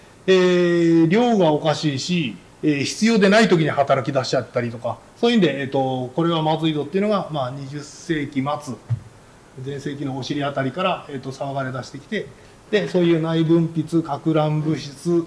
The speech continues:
をどうしようかというような法律ができてきたそうです。だから、えーと、まあ、僕らから見れば、千九百九十一年にやっとスタートしたっていうのは、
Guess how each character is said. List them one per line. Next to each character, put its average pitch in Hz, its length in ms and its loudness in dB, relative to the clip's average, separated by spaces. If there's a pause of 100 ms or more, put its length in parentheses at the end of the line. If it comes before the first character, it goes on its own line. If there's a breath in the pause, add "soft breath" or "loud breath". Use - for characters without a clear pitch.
を 147 160 0
ど 156 120 4
う 165 60 4
し 165 100 0
よ 135 80 0
う - 20 -4
か - 260 0 (320 loud breath)
と 170 60 -2
い - 20 2
う 180 40 2
よ 180 40 4
う 165 40 6
な 139 80 2
法 147 120 2
律 139 180 -4
が 135 160 2
で 135 140 -2
き - 60 -8
て 151 80 2
き - 80 -4
た 127 100 -6
そ 143 140 -6
う - 20 -10
で 131 80 -10
す。 - 340 -20 (2500 loud breath)
だ 185 100 0
か 165 80 6
ら、 147 220 2
え 139 120 -2
ー 131 40 -6
と、 139 140 0
ま 143 140 0
あ、 - 20 0
僕 127 260 0
ら 196 100 4
か 190 100 2
ら 185 80 6
見 180 120 6
れ 170 80 4
ば、 147 220 2
千 175 180 2
九 165 120 0
百 151 180 0
九 180 140 4
十 151 100 4
一 139 160 -2
年 143 120 -2
に 127 100 -4
や 127 100 2
っ 131 120 -6
と 147 200 2
ス - 100 -10
タ 156 100 2
ー 147 120 4
ト 151 100 0
し 147 100 -4
た 147 140 0
っ 143 40 -12
て - 180 -12
い - 20 -6
う 131 40 -6
の 120 120 -6
は、 104 80 -10